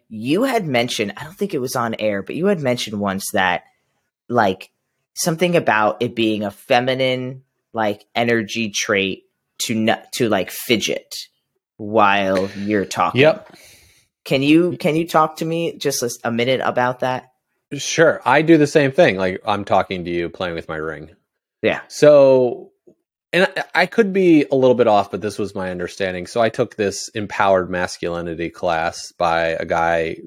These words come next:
Speaker 2: by the name of John Weiland. And he talked about how when you're fidgeting, or, like, if we're moving in our chair, you
Speaker 1: Which
Speaker 2: know,
Speaker 1: I
Speaker 2: as
Speaker 1: do
Speaker 2: we're
Speaker 1: all the
Speaker 2: talking,
Speaker 1: time.
Speaker 2: which, yep. And
Speaker 1: <laughs>
Speaker 2: so he was just explaining the masculine is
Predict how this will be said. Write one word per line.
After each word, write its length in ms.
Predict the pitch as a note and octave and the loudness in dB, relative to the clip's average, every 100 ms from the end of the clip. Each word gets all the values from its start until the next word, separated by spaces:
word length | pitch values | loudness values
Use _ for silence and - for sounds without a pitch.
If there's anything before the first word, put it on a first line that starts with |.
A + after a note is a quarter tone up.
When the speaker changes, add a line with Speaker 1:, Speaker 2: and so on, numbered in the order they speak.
| - | -4
Speaker 2:
by 120 | E2+ | -2
the 100 | E2+ | -2
name 160 | E2 | -4
of 80 | D#2+ | -6
John 280 | D#2+ E2 E2 | -4 -6 -4
Weiland. 580 | E2 E2 E2 E2 E2 D#2 _ _ - _ _ _ - | -2 -2 -2 -4 -6 -12 _ _ -20 _ _ _ -6
And 140 | G#2 | -4
he 160 | G2+ A2+ | -2 -2
talked 340 | - G#2+ F#2 - | 2 2 2 0
about 460 | F2 F2 F2 D#2+ | 0 2 2 0
how 500 | - F2+ E2+ E2 E2 | 0 0 2 2 0
when 260 | F2 F2+ F2+ | -2 -6 -4
you're 220 | F#2+ G2+ | -4 -4
fidgeting, 960 | - - - G#2+ G2 F#2+ E2+ D#2+ D#2 - | -6 -18 -6 -4 -2 -4 -6 -6 -8 -6
or, 280 | A2 G#2+ G2 | 0 2 2
like, 200 | F#2+ F#2+ | 0 -2
if 120 | F2+ | -6
we're 100 | F#2 | -6
moving 340 | F2 E2+ F#2 | -6 -8 -6
in 80 | G#2 | -4
our 120 | A#2+ | -2
chair, 600 | C3+ - G#3+ C#3 D2 - - _ _ _ | 0 4 6 4 2 -4 -16 _ _ _
you 80 | - | -6
Speaker 1:
Which 120 | F2+ F2 | 0 2
Speaker 2:
know, 60 | |
Speaker 1:
I 40 | F#2 | 2
Speaker 2:
as 80 | |
Speaker 1:
do 80 | G#2 | 2
Speaker 2:
we're 40 | G#2+ | 2
Speaker 1:
all 40 | |
the 260 | G#2+ C3 A#2+ | 4 4 4
Speaker 2:
talking, 60 | |
Speaker 1:
time. 400 | E3 D#3 A#2 F2+ - - - | 2 2 0 -4 -14 -20 -6
Speaker 2:
which, 200 | G#2 - | -6 -2
yep. 300 | G#2 A2+ B3+ | 2 2 2
And 160 | A2 A2 | 0 -2
Speaker 1:
<laughs> 40 | |
Speaker 2:
so 440 | - A2+ G2+ F#2+ - _ _ _ _ _ _ _ | 0 2 2 0 -4 _ _ _ _ _ _ _
he 200 | D#3 F3+ | 4 8
was 120 | F3 | 8
just 220 | D3+ D3 | 6 2
explaining 800 | - - - B2 A#2 A#2 G#2+ G#2 | 2 0 0 2 4 2 0 -2
the 80 | G#2+ | -2
masculine 720 | A#2 A#2+ C3 C#3+ - C#3 C#3 | 2 2 2 -2 2 2 2
is 580 | B2 A2+ G#2+ G2+ - - | 0 0 0 -4 -10 -14